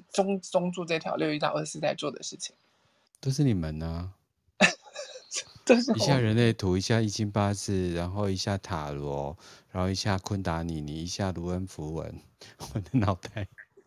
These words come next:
Speaker 2: <laughs> 哎，不对，我干嘛怪你们？好像是我自己找的。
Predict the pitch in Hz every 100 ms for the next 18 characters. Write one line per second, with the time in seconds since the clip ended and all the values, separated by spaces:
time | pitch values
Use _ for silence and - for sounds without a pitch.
0 | - - _ _ _ - - 113 104 -
1 | - 90 - 98 85 - 90 78 78 80
2 | 76 85 104 104 76 90 82 - 78 -